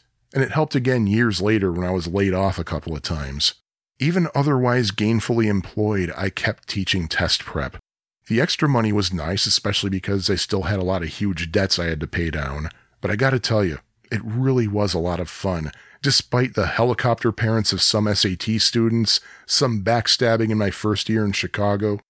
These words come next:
Now, Chris, who would eventually become my boss when I did work full-time for the company,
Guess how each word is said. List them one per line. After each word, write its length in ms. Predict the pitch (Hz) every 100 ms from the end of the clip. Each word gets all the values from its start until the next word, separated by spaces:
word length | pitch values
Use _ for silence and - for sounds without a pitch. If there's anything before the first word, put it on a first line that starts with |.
| _ _ _ _ -
Now, 140 | 117
Chris, 540 | - - 190 107 - -
who 100 | 135
would 100 | 139
eventually 400 | 120 135 151 147
become 340 | 120 110 139 131
my 160 | 107
boss 640 | 87 82 117 135 85 -
when 100 | 107
I 120 | 98 98
did 300 | 127 143 101
work 220 | 87 -
full-time 580 | - 82 - 90 76 73
for 140 | 90
the 100 | 78
company, 500 | - 82 80 73